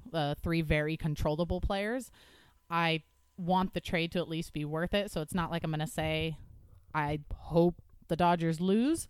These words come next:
I want Mookie Betts to come back. Uh, I just, as a fan, I want to be able to celebrate it with other fans. But yeah,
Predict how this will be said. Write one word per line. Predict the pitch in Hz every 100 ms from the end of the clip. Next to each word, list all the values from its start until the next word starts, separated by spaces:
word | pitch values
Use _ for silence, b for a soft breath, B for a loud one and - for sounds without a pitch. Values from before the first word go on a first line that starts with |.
| -
I | 165 160
want | 156 165
Mookie | 180 180 180
Betts | 165 170
to | -
come | - 175
back. | 156 180 277 - b b b b
Uh, | 160 156 147 139
I | 165
just, | 170 175 -
as | 170
a | 165
fan, | - 160 160 160
I | 156
want | 156 147
to | -
be | 147
able | 131
to | -
celebrate | - 139 147 147
it | 147
with | 151
other | 147 147
fans. | - 147 147 151 -
But | 147 147 - B B B B B B B
yeah, | 160